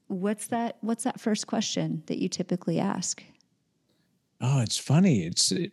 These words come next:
Speaker 2: the, I mean, the, the first thing is I, I kinda give them the freedom that I'm going to,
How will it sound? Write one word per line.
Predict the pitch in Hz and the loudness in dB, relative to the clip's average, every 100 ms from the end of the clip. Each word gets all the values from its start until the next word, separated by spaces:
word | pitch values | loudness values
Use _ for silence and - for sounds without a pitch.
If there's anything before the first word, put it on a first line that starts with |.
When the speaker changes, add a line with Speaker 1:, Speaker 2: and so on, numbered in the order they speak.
| 226 | 2
Speaker 2:
the, | 156 - 170 | 2 4 4
I | |
mean, | 143 | 6
the, | 143 127 - | 6 4 2
the | 139 | 0
first | - - 208 202 | 0 2 2 2
thing | - 156 | 2 4
is | 131 | 4
I, | 123 117 - | 4 2 0
I | 123 113 110 - | 0 0 -2 -4
kinda | - 151 | 2 2
give | 123 117 120 | 4 2 4
them | 127 113 | 4 4
the | |
freedom | 104 - 127 120 120 117 110 104 - _ - | 2 0 2 4 4 4 2 2 -4 _ 2
that | 101 98 - _ _ _ _ _ _ _ _ _ _ _ _ | 4 4 0 _ _ _ _ _ _ _ _ _ _ _ _
I'm | - 117 127 | 2 4 6
going | 123 120 117 | 6 4 4
to, | 113 - 113 101 95 90 | 2 2 4 4 4 0